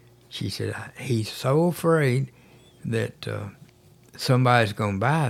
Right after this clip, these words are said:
that dog up here, and he's not gonna get him." And, uh, I said, "Well, now, I, I'm not interested because I've never even seen the dog.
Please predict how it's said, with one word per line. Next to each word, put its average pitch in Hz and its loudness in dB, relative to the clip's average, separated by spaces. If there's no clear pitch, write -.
that 101 -10
dog 123 -4
up 110 -6
here, 101 -8
and 104 -8
he's 107 -8
not 104 -6
gonna 101 -10
get 156 4
him." - -12
And, 120 -10
uh, - -20
I 110 -4
said, 101 -8
"Well, 95 -6
now, 95 -8
I, 131 0
I'm 151 2
not 113 0
interested 123 0
because 101 -6
I've 147 4
never 110 2
even 110 0
seen 170 4
the 156 2
dog. 131 0